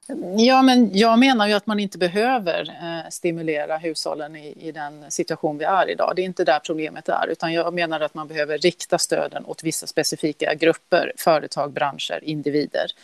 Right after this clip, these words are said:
Eh, och det gör man ju inte med det här, utan det här är ju någon form av skattelättnader för alla,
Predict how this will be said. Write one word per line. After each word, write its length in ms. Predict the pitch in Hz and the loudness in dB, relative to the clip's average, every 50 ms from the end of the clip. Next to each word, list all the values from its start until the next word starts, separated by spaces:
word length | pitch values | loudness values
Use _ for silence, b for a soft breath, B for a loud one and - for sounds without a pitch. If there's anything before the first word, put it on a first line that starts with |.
| b b _ _ _ _ - 175 | b b _ _ _ _ -4 0
Eh, 200 | 170 170 165 - | 2 2 2 4
och 120 | - 180 | 2 4
det 120 | 170 190 202 | 4 4 4
gör 180 | 180 180 160 | 6 4 2
man 140 | 156 151 147 | 2 2 0
ju 60 | 156 | 2
inte 480 | - 185 170 156 147 _ - 202 180 151 - | 2 2 2 0 -2 _ 0 0 0 0 0
med 160 | - - - | -6 -4 -4
det 40 | 160 | -2
här, 160 | 160 160 - | -2 -2 -2
utan 220 | - 151 - 165 160 | -2 -4 -4 -2 -2
det 80 | 165 | 4
här 180 | 165 175 170 170 | 6 6 6 6
är 40 | 160 | 4
ju 120 | 156 151 | 2 0
någon 160 | 151 147 147 | -4 -6 -6
form 220 | 156 - 147 147 147 | -2 -2 -2 -2 -2
av 60 | 147 | -4
skattelättnader 880 | - - 160 147 - - 165 160 175 170 - - 151 147 160 160 156 156 - | -2 0 -2 -2 -2 -2 0 0 0 0 -2 -6 -6 -4 -2 -2 -4 -4 -4
för 100 | - 147 | -4 -2
alla, 440 | 151 147 151 151 147 175 - - | 0 2 2 2 2 0 -2 -2